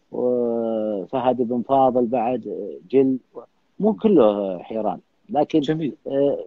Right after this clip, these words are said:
Speaker 1: الميزة اللي حنا سبقنا غيرنا فيها، إننا
Speaker 2: إي.
Speaker 1: ندور أحوار و-، والمفروض والحق.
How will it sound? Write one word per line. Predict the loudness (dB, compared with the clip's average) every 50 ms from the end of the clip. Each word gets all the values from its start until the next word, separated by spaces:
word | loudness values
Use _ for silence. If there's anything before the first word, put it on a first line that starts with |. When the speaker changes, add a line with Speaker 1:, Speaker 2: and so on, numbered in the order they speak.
| -14 -8 -2
Speaker 1:
الميزة | 0 4 6 6 6 8 8 6 6
اللي | 6 6 4 2
حنا | 2 0 -2 0 0 0
سبقنا | 0 -2 0 0 2 2 4 4 4
غيرنا | 4 4 4 2 2 0 -4 -6
فيها، | -6 -6 -6 -6 -8 -10 -14 _ _ _ _ _ _ _ _ -14
إننا | -8 -6 -4 0 0 0 0 0 -2 -6 -6
Speaker 2:
إي. | -8
Speaker 1:
ندور | -6 0 2 2 4 4 4 4 2
أحوار | 0 0 0 0 2 2 2 2
و-، | 0 -2 -2 -2 -4 -4 -6 -8 -10 -12 -16 -18 -20 -20 -20 -20 -20 -18 -14 -10
والمفروض | -8 -8 -6 -4 -4 -6 -6 -4 -4 -2 -2 -2 -2 -4
والحق. | -4 -4 -4 -6 -10 -20